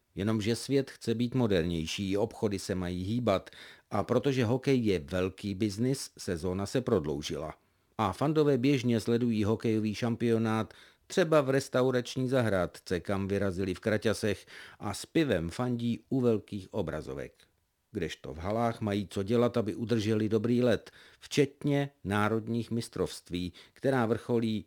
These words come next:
málem na prahu léta. A naopak, kdo nemá vyhřívaný trávník,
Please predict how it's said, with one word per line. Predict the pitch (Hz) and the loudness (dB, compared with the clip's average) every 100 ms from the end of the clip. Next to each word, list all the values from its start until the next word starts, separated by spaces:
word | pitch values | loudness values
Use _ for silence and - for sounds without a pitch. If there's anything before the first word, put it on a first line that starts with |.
| _ 104 | _ -4
málem | 123 131 123 107 104 - | -2 0 2 2 0 -4
na | 101 95 | -4 -2
prahu | 98 87 101 | -2 0 0
léta. | 90 - - - _ _ _ _ _ _ _ _ _ _ | -2 -4 -8 -10 _ _ _ _ _ _ _ _ _ _
A | 113 | -2
naopak, | 123 101 - 87 - - - - - | 0 0 0 -4 -4 -16 -20 -20 -8
kdo | 117 131 | 2 4
nemá | 139 131 95 85 | 4 4 2 2
vyhřívaný | 117 110 104 101 92 85 82 | 0 0 -2 -2 -2 -4 -4
trávník, | 98 92 90 92 113 - | -4 -2 -4 -4 -6 -8